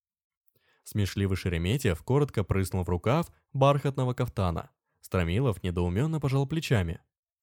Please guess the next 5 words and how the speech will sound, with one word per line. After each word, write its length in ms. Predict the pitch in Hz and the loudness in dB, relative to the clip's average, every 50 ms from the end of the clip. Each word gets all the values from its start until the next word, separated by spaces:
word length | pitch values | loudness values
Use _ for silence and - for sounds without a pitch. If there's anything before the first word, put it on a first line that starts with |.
| _ _ _ _ | _ _ _ _
«Чего 400 | - - - 143 175 175 143 107 | -6 0 2 4 4 4 2 2
смешного?» 580 | - - 131 131 - 165 160 135 98 87 - - _ _ _ _ _ _ _ _ _ _ _ _ _ _ _ - | 2 2 0 0 2 4 4 4 4 2 0 -4 _ _ _ _ _ _ _ _ _ _ _ _ _ _ _ -6
Затем, 600 | 104 101 98 90 85 82 - 127 147 170 156 123 | -4 -2 0 0 0 0 0 -2 0 0 0 0
оглядев 400 | 98 87 90 87 85 92 90 - | 0 0 0 -2 -2 -2 -2 -2
присутствующих, 800 | - 98 87 - - 165 160 - 165 151 147 - 147 139 135 | -2 -2 -2 -2 -2 -4 -4 -2 -2 -2 -2 0 -2 -4 -4